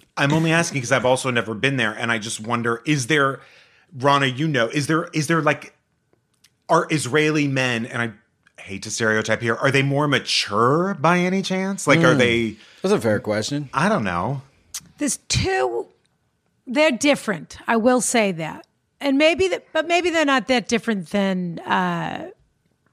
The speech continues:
Speaker 3: I don't know, Eastern European men or something like that. The, there, it is a different kind of society because you do have mandatory service, of course, but it also means something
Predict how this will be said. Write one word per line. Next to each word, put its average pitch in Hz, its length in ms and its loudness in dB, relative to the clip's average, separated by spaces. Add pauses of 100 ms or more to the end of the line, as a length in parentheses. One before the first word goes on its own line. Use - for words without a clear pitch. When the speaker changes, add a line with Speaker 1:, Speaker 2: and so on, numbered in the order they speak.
(380)
Speaker 3:
I 202 160 2
don't 175 200 -2
know, - 220 -10 (580)
Eastern 240 400 0
European 202 640 0
men 175 320 -8
or 180 160 -10
something 226 500 0
like 170 220 -6
that. - 180 -12 (460)
The, 285 220 0
there, 311 440 2
it 427 140 2
is 359 180 4
a 359 60 2
different 359 480 -2
kind 277 280 0
of 220 80 -2
society 196 640 0
because 190 680 -2 (420)
you 233 100 -2
do 269 240 4
have 277 160 2
mandatory 202 580 0
service, 170 500 -6
of - 140 -16
course, 180 480 -2 (380)
but 254 120 2
it 262 140 4
also 285 380 2
means 220 420 0
something 165 440 -6